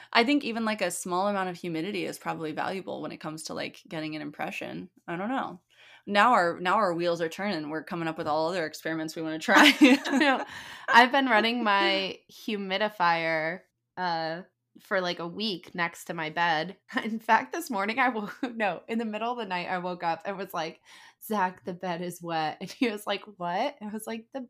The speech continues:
Speaker 2: bed, it's wet." The humidifier had just been aimed right at, like,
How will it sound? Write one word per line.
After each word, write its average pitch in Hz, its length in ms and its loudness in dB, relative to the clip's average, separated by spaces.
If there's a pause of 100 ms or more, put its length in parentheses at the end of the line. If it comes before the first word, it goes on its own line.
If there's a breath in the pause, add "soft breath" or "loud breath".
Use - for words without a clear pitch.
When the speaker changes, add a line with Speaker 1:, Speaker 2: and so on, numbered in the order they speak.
Speaker 2:
bed, - 500 -6
it's 262 220 -10
wet." 208 500 -4 (500 loud breath)
The 294 120 0
humidifier 254 880 0
had 233 180 -2
just 208 280 -6
been 208 320 -2
aimed 190 600 -2
right 185 440 -2 (100)
at, 180 280 4
like, 175 240 -4